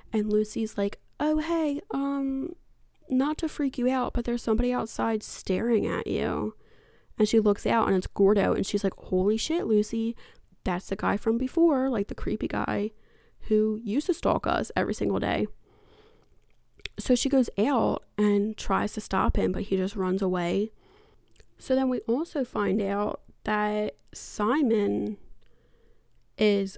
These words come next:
up for this promotion. He's been up for the promotion since, like, before she got pregnant, but now it's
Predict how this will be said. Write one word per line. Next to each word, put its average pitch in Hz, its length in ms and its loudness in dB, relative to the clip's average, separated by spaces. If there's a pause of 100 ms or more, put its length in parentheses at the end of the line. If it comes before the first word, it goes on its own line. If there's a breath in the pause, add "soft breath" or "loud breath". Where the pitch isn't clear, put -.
(120)
up 208 160 2
for - 180 -2
this 196 200 -2
promotion. 196 920 0 (220)
He's 208 220 2
been 240 280 4
up 269 160 0
for 302 100 -2
the 294 80 -4
promotion 220 520 0
since, 214 280 -2
like, - 140 -6
before - 300 -2
she - 120 -4
got - 200 -6
pregnant, 208 540 0
but 208 280 -2
now 196 300 0
it's - 260 -8